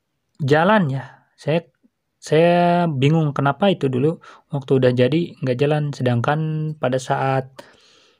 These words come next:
eh, di breadboard, nggak dibikin P C B, dia jalan ya. Ternyata di situsnya memberitahukan bahwa ada kesalahan dalam,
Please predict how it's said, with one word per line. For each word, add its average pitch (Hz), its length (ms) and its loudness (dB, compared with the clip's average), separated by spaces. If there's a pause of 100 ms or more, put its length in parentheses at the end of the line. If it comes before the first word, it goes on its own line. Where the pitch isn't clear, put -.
(420)
eh, 131 240 -4
di 131 240 -2
breadboard, 131 720 0
nggak 127 480 -2
dibikin 123 400 -4
P 127 80 -8
C 165 160 -4
B, 143 240 -4
dia 156 480 0
jalan 135 400 2
ya. 117 240 -10
Ternyata 120 400 -2
di 131 960 -4 (320)
situsnya 165 800 0 (320)
memberitahukan 123 720 -2
bahwa 127 320 2 (320)
ada 165 560 0
kesalahan 151 880 -2
dalam, 160 640 -2